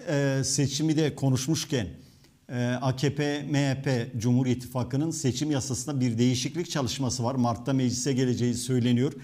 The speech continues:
Bu, e, yasa tasarısının içerisinde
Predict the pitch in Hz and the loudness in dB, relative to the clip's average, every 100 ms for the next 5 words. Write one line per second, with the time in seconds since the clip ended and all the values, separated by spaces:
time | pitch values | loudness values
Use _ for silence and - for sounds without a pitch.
0 | - - - - 135 165 175 180 - 143 | -18 -20 -20 -8 2 4 4 0 -6 -6
1 | 139 139 139 135 139 135 147 147 147 - | -4 -4 -4 0 0 0 -2 -4 -6 -4
2 | 127 139 117 - 143 139 147 131 120 127 | -2 -2 -2 -4 -2 -2 -2 -2 -2 -2
3 | 131 135 | -2 -2